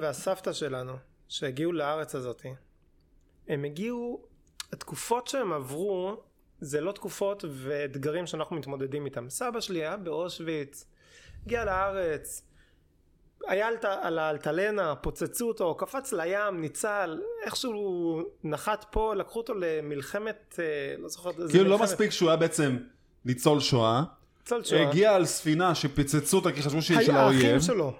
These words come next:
Speaker 1: פיצצו אותה.
Speaker 2: האחים
Speaker 1: האחים,
Speaker 2: שלו
Speaker 1: לא כ-,
Speaker 2: פיצצו
Speaker 1: כי הם,
Speaker 2: אותה.
Speaker 1: היה שם איזה סכסוך.
Speaker 2: אש ידידותית? מה זה היה,
Speaker 1: אש
Speaker 2: כאילו?
Speaker 1: ידידותית,
Speaker 2: אש ידידותית?
Speaker 1: כן. בן
Speaker 2: ואז
Speaker 1: גוריון.
Speaker 2: לקחו אותו למלחמה.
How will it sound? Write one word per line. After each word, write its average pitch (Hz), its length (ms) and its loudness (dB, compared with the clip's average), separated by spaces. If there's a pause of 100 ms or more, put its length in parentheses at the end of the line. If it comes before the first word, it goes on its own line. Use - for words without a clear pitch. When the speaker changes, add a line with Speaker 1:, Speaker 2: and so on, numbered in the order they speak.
(260)
Speaker 1:
פיצצו 185 460 -2
אותה. 165 220 -2 (120)
Speaker 2:
האחים 139 340 4
Speaker 1:
האחים, 247 200 6
Speaker 2:
שלו 196 120 6
Speaker 1:
לא 170 80 6
כ-, 151 60 4
Speaker 2:
פיצצו 143 160 0
Speaker 1:
כי 208 100 4
הם, 190 160 4
Speaker 2:
אותה. 170 120 6 (180)
Speaker 1:
היה 202 120 -2
שם 196 140 -4
איזה 160 140 -4
סכסוך. 151 340 -2
Speaker 2:
אש 190 260 4
ידידותית? 160 640 2
מה 135 120 2
זה 131 100 0
היה, 113 120 2
Speaker 1:
אש 165 120 2
Speaker 2:
כאילו? 113 180 0
Speaker 1:
ידידותית, 175 320 4
Speaker 2:
אש 359 80 2
ידידותית? 135 500 2
Speaker 1:
כן. 254 140 -2 (960)
בן 240 200 2
Speaker 2:
ואז 294 440 6
Speaker 1:
גוריון. 240 160 2
Speaker 2:
לקחו 294 220 2
אותו 294 200 4
למלחמה. 165 540 2